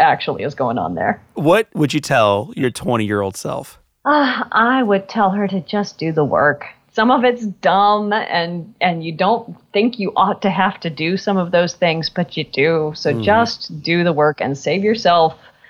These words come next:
Speaker 1: some years of frustration and learn how to, how to get through the grind so you can get to the, to the good stuff.
Speaker 2: Well, Elise Keith, as we talk about the good stuff, it has been said that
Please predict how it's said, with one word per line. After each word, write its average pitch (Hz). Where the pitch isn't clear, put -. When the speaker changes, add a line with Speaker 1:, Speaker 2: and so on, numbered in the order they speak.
Speaker 1:
some 170
years 269
of 320
frustration 165
and 143
learn 175
how 180
to, 156
how 165
to 160
get 190
through 220
the 202
grind 151
so -
you 143
can 151
get 143
to -
the, 147
to 165
the 139
good 110
stuff. -
Speaker 2:
Well, 127
Elise 123
Keith, -
as 135
we 120
talk 113
about 107
the 110
good 104
stuff, 107
it 120
has 117
been 113
said 113
that 113